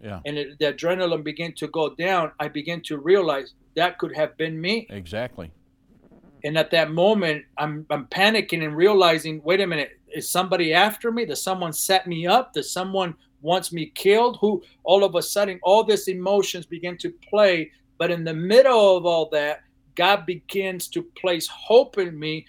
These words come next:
Speaker 1: Yeah.
Speaker 2: that maybe something different is happening.
Speaker 1: Yeah.
Speaker 2: What if something different? Here I was, death is knocking, death is chasing me,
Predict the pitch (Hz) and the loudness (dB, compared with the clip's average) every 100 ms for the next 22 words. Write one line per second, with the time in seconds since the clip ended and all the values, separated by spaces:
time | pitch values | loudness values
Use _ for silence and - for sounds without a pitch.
0 | - 95 156 160 180 226 226 - - 226 | -12 -4 -4 -2 0 0 0 -8 -6 -6
1 | 220 185 156 202 208 214 180 156 - 151 | -4 -6 0 0 0 -6 -6 -8 -8 -8
2 | 131 123 107 _ - 107 - 180 233 233 | -8 -14 -18 _ -10 -10 0 4 4 2
3 | - 226 220 214 196 185 _ 165 208 - | -4 -4 -2 -4 -4 -10 _ 0 0 0
4 | 147 131 190 233 226 208 208 214 196 _ | -8 -6 0 2 4 2 2 0 -2 _
5 | _ _ - 214 226 208 - 196 202 202 | _ _ 2 2 2 -4 -2 0 0 0
6 | 214 202 - _ _ - 202 226 214 202 | -10 -10 -14 _ _ 2 4 4 -2 -4
7 | - 202 202 - 196 196 190 | -4 -2 -2 -4 -6 -6 -12